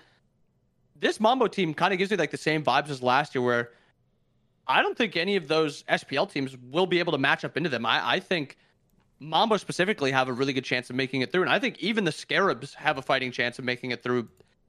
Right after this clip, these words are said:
uh, unless maybe, like, a meta shift. 'Cause I think a big difference between the top four and the bottom four was the top four used the mages a lot better, and if the mages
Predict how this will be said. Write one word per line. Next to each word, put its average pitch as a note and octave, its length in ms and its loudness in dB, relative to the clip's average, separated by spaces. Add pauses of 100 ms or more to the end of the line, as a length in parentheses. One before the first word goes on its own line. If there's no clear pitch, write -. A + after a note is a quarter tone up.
uh, G#2 140 -2
unless D#3+ 540 -2 (500)
maybe, G#3 260 2
like, A#3 140 0
a F3+ 40 2
meta C#3 300 0
shift. - 420 -2 (580)
'Cause G#3+ 140 -2
I F#3 260 4
think D4 160 0
a - 40 0
big G3+ 180 0
difference G3+ 200 -2
between G3+ 160 -4
the D3+ 60 -2
top C#3+ 280 0
four F#3 140 2
and E3+ 100 -2
the C3 40 -4
bottom C3 280 0
four F#3+ 240 0
was C3 320 -2 (360)
the D#3 80 -10 (160)
top G3+ 300 0
four A#3 420 2 (560)
used E3 360 0
the D3+ 60 0
mages C#3+ 320 0
a D3 40 0
lot C3+ 220 2
better, A#2+ 260 0
and B2 200 -2
if B2 140 -2 (140)
the C3 60 -8
mages C3+ 500 -2